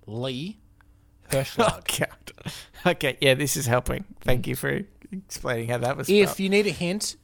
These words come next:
Speaker 1: um, actress. And if you need a second hint, uh, Jewish.
Speaker 2: <laughs> Yeah, okay.
Speaker 1: <laughs> In case, in case you didn't pick it up from Natalie Herschlag.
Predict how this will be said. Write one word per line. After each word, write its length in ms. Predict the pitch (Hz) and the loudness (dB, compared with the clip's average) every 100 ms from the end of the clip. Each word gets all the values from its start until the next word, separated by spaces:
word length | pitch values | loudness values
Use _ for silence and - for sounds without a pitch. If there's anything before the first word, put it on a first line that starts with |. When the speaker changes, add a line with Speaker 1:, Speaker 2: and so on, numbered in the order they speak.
| _ - - - | _ -20 -20 -8
Speaker 1:
um, 400 | 123 120 117 110 151 | -4 -4 -4 -8 -6
actress. 580 | 160 - 247 277 - - _ _ _ _ - | -6 -2 -4 -2 -12 -16 _ _ _ _ -12
And 180 | 123 123 | -8 -6
if 60 | |
you 80 | 120 | -4
need 120 | 131 | -4
a 40 | 123 | -2
second 300 | - 196 156 | -2 0 -2
hint, 300 | 123 113 - - | -4 -8 -12 -8
uh, 340 | 131 139 139 147 | -4 -2 -4 -6
Jewish. 420 | 131 233 110 - _ _ _ _ _ _ _ _ _ _ _ - | -4 -4 -4 -12 _ _ _ _ _ _ _ _ _ _ _ -12
Speaker 2:
<laughs> 40 | 151 - 208 - - - | -6 6 6 6 0 2
Yeah, 200 | 170 143 | 2 2
okay. 360 | 147 127 113 240 233 - | 0 0 2 4 4 4
Speaker 1:
<laughs> 140 | 220 | 0
In 80 | 196 | 0
case, 340 | 190 196 - - 269 | 2 2 2 -6 -8
in 100 | - | -2
case 260 | 214 - | 0 0
you 60 | 202 | 0
didn't 240 | 190 208 | -2 -2
pick 160 | 180 170 | -2 0
it 80 | 165 | 0
up 120 | 147 | 0
from 200 | - 147 | -4 -4
Natalie 420 | 143 - 151 143 | -4 -2 -2 -2
Herschlag. 560 | 127 135 - 120 98 | -2 -4 -4 -8 -8